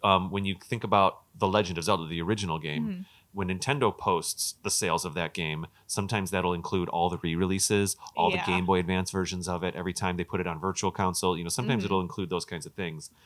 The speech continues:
Speaker 1: So take all these numbers with a grain of salt, but just as a general metric to, to, of awareness. So we've got Skyward Sword coming in at four million,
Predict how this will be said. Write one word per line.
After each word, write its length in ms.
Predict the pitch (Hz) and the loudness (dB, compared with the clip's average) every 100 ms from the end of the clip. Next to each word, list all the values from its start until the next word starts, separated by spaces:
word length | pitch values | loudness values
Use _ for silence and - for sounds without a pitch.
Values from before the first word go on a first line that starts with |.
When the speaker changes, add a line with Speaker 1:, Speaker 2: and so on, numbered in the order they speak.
| - | -12
Speaker 1:
So 300 | - 110 107 - - | 2 4 4 0 0
take 160 | 180 | 6
all 80 | 180 | 8
these 100 | 151 139 | 8 4
numbers 160 | 120 | 0
with 80 | 117 | 0
a 40 | |
grain 140 | 107 104 | 0 0
of 40 | 95 | 4
salt, 180 | 95 | 4
but 100 | 107 | 4
just 180 | - 202 | 2 4
as 140 | 151 123 | 4 2
a 80 | |
general 720 | 110 92 113 117 104 98 92 - _ _ _ _ _ | 2 2 2 6 6 6 2 -6 _ _ _ _ _
metric 680 | 120 110 - - 87 - - - _ | 2 4 4 2 0 -4 -12 -20 _
to, 180 | - 101 | -2 0
to, 160 | - 117 - | 0 -4 0
of 120 | 104 | 4
awareness. 600 | 95 104 101 82 78 - - _ | 6 4 2 0 -4 -6 -10 _
So 120 | - 101 | -6 -4
we've 100 | 101 | -2
got 140 | 107 | -2
Skyward 380 | - 123 135 135 | 0 2 2 0
Sword 240 | - 113 | 0 0
coming 220 | 110 107 | 0 -4
in 100 | 101 | -4
at 100 | 90 | -6
four 200 | - 101 | -2 0
million, 480 | 101 87 80 80 82 | 2 2 -2 -4 -6